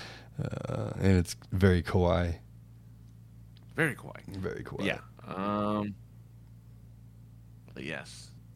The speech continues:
Speaker 1: I'm looking
Speaker 2: Uh, anyway, so yeah,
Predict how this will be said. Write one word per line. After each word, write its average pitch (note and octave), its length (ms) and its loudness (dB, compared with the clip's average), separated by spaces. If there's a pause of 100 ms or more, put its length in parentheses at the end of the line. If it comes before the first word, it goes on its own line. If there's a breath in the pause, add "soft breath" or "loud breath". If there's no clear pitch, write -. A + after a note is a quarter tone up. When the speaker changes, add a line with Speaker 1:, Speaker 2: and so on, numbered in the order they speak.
(160)
Speaker 1:
I'm F#2 240 -4
looking F2 200 -6
Speaker 2:
Uh, F#2+ 240 -2 (160)
anyway, B2 420 -2 (480)
so C3+ 220 -4
yeah, E3 240 -4